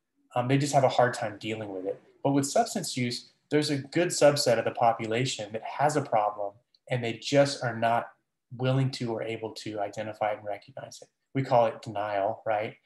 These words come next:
Um, and it's really, it's somewhat of a, um,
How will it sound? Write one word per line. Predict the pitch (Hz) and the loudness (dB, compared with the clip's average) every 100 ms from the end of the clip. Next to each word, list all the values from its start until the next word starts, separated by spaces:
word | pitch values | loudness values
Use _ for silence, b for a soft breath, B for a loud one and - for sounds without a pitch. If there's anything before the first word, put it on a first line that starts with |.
| _ - | _ -4
Um, | 120 117 | 0 0
and | 131 | 0
it's | 139 139 | 0 0
really, | 135 160 202 - _ - | -2 -2 -4 -10 _ -12
it's | 143 - | -6 -4
somewhat | - 165 190 123 117 - | 0 0 2 2 2 2
of | 117 113 | 0 0
a, | 110 107 107 | 0 0 -2
um, | 104 104 98 | -4 -6 -14